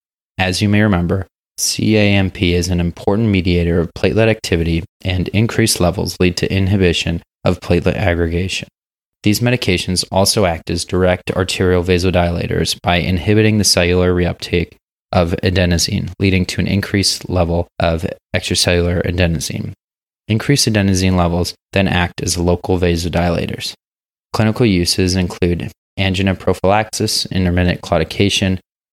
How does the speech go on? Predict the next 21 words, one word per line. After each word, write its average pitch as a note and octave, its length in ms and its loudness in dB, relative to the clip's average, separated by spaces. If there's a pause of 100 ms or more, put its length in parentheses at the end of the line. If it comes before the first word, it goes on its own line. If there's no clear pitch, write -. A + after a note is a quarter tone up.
(120)
prevention F#2 460 2
of F2 100 -2
stroke G#2 420 -2
or G2 60 -2
transient F2+ 580 0
ischemic F2 440 -2
attack - 500 -4 (440)
when F2+ 100 -2
combined F2+ 300 0
with - 120 -2
aspirin. - 520 -4 (920)
Side G#2+ 240 0
effects A2 380 0
are F#2+ 140 2
related F#2+ 380 2
to - 120 -2
its F2+ 160 -2
function F#2+ 460 -2
as F#2+ 180 -4
a F#2 60 0
vasodilator, F#2 800 0